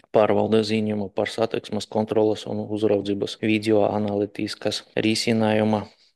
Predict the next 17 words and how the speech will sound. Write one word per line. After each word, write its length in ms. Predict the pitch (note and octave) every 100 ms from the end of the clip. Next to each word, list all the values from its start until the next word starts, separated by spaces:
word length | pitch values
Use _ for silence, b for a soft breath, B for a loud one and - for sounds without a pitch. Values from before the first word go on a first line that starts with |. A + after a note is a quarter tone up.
| _
uzstādīšanu 760 | A#2+ A#2+ - G2+ G2+ G2 - G2
Daugavpils 680 | F#2+ G#2 A2 G2+ - G#2 -
valsts 280 | - G#2 -
pilsētas 520 | - G#2+ - - G2+
pašvaldības 840 | - G#2 G#2 G#2+ G#2 G#2+ G#2 G2+ - _
administratīvajā 1000 | G#2+ G#2 G#2+ G#2+ - G#2+ - G#2+ G#2 G#2
teritorijā. 680 | - G2 G2 - - - - _ _ _ _ -
Divtūkstoš 600 | A#2+ C3 B2+ - A#2+ G#2
divdesmit 540 | A2+ A2 A2 - A2
ceturtajā 540 | - A2 G#2+ G#2+ G#2+ G2
gada 220 | G#2 G#2
divdesmit 540 | G#2+ A2+ G#2+ G#2+ - G#2
piektajā 460 | - G#2+ - G2+ G2+
aprīlī 400 | G2+ A2+ A2 A2+
Daugavpils 680 | A#2 G#2+ G#2 G#2 - G#2 -
valsts 240 | G#2+ G#2+
pilsētas 540 | - A2+ - G#2 -